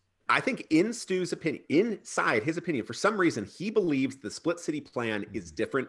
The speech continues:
than the relocation threat, because he even mentions, "I've never threatened to move the team," because you wouldn't be moving the team. You'd just be moving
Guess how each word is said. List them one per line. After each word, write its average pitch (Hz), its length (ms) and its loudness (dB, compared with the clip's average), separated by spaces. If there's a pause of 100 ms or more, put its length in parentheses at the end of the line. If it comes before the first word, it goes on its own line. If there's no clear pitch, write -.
than 95 380 -4 (260)
the 101 80 -6
relocation 95 960 -6
threat, - 300 -12 (280)
because 151 340 2
he 175 140 -4
even 240 180 0
mentions, 240 680 -2 (340)
"I've 135 180 4
never 143 360 2
threatened 143 320 0
to 131 260 0
move 135 320 0
the 123 80 -2
team," 117 320 -6 (260)
because 196 560 2
you 160 80 0
wouldn't 196 160 6
be 156 80 2
moving 165 360 2
the 110 60 0
team. 117 300 -2
You'd 120 100 -2
just 123 120 -8
be 110 80 -4
moving 104 380 -4